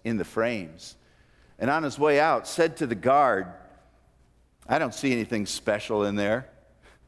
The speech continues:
To which the guard said, "Sir, the pictures aren't on trial. Visitors are."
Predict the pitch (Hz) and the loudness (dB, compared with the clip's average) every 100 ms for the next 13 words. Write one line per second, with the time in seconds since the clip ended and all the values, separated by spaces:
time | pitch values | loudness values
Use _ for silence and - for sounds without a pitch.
0 | _ _ _ _ _ _ _ _ - 165 | _ _ _ _ _ _ _ _ 2 2
1 | 180 - 160 135 160 240 190 - 143 113 | 2 0 -2 2 2 2 -2 -2 0 2
2 | 107 - 156 156 160 160 139 - 208 - | -2 0 4 4 4 2 -2 -2 -4 -2
3 | 127 101 101 107 104 98 90 92 - 92 | -2 -2 -2 -2 0 0 -2 -4 -2 0
4 | 87 87 90 120 - _ _ _ _ _ | 0 0 -4 -6 -14 _ _ _ _ _
5 | _ 92 123 120 104 82 78 - 71 50 | _ -4 -2 0 -2 -6 -10 -8 -8 -8
6 | - - | -12 -18